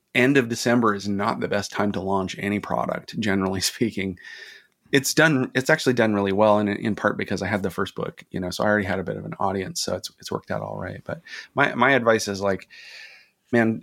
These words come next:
do it because you love it. Like, whatever you're doing for,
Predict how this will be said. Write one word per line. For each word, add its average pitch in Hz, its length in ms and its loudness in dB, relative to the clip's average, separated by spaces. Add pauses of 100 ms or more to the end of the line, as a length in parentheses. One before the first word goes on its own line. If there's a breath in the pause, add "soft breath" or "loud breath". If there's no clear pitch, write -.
(180)
do 131 160 8
it 151 120 6
because 139 300 2
you 117 120 2
love 98 280 4
it. - 260 -4
Like, 104 200 0
whatever 127 380 2
you're 120 180 4
doing 113 520 2
for, 98 460 2